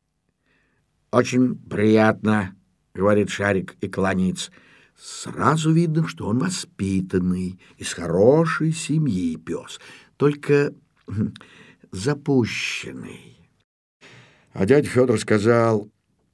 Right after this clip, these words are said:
«Сейчас будем дом выбирать. Пусть каждый по деревне пройдёт и посмотрит,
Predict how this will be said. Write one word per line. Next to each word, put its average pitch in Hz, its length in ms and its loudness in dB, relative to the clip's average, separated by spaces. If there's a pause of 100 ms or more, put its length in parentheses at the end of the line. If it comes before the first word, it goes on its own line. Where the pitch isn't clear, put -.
(200)
«Сейчас - 840 0 (360)
будем 175 680 4
дом 135 440 6
выбирать. 123 580 2 (480)
Пусть 151 240 4 (100)
каждый 165 460 6
по 165 120 2
деревне 156 460 6
пройдёт 135 480 6
и 180 60 6
посмотрит, 165 640 4